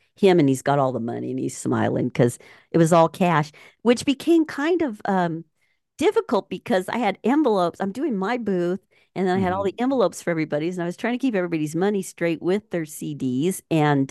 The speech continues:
Speaker 1: um, you know, that kind of thing. So it became a little bookkeeping heavy for the brain, and I, I, I know. Well, you know,
Speaker 2: So
Speaker 1: interviewing some of the,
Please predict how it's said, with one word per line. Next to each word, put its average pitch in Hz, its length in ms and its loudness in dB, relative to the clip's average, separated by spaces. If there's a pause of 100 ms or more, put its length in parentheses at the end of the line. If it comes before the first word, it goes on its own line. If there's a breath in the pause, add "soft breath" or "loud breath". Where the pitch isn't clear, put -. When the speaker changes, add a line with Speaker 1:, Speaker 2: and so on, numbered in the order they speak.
Speaker 1:
um, 147 340 0 (600 soft breath)
you 202 160 2
know, 185 140 6
that 180 220 2
kind 190 180 0
of 160 80 -2
thing. 190 160 -2
So 170 220 -4 (320 soft breath)
it 208 160 0
became 208 480 0
a - 80 -2
little 165 460 0 (540)
bookkeeping 180 540 2
heavy 175 320 2
for 165 160 -4
the 147 120 -2
brain, 165 520 2
and 139 160 0
I, 139 220 -2
I, 131 180 -4 (220)
I 147 120 0
know. 170 160 4
Well, 277 120 6
you 285 160 6
know, 247 180 6
Speaker 2:
So - 80 -2
Speaker 1:
interviewing 214 560 0
some 196 260 0
of 175 120 2
the, 175 120 -2